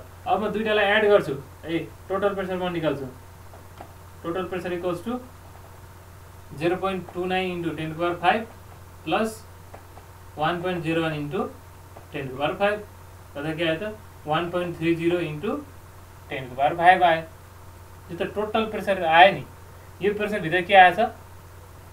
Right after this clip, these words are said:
पानीले दिएको प्रेसर पनि आएछ, अनि हावाले दिएको प्रेसर पनि आएको छ है। भनेपछि अब त के हो त? यो बाहेक अरू केही फ्लुइड छ?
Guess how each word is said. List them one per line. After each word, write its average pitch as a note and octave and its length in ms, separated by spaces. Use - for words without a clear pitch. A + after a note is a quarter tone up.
पानीले F3+ 300
दिएको F#3 180
प्रेसर F3 240
पनि F#3+ 180
आएछ, F#3+ 180
अनि - 560
हावाले C#3 360
दिएको E3+ 240
प्रेसर C#3+ 220
पनि C#3 200
आएको E3+ 240
छ D#3 140
है। E3 120
भनेपछि C3+ 380
अब F#3+ 200
त G3+ 160
के G#3 80
हो E3+ 120
त? B2+ 220
यो F3+ 140
बाहेक G3 200
अरू G3 160
केही G3 160
फ्लुइड G3 260
छ? - 60